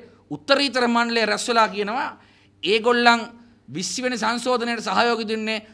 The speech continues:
කොරෝනා මෘතදේහ භූම දානය කරන්න අවස්ථාව දෙනවා කියලා.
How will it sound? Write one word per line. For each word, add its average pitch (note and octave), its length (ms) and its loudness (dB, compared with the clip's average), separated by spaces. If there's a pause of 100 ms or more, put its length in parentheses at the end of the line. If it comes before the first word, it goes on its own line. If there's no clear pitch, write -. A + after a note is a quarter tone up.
(140)
කොරෝනා A3+ 480 0
මෘතදේහ G#3 480 0 (380)
භූම G#3 280 -4
දානය G#3 300 0
කරන්න G3+ 220 -6
අවස්ථාව F#3+ 420 -2
දෙනවා G3+ 260 -2
කියලා. C#3+ 300 -6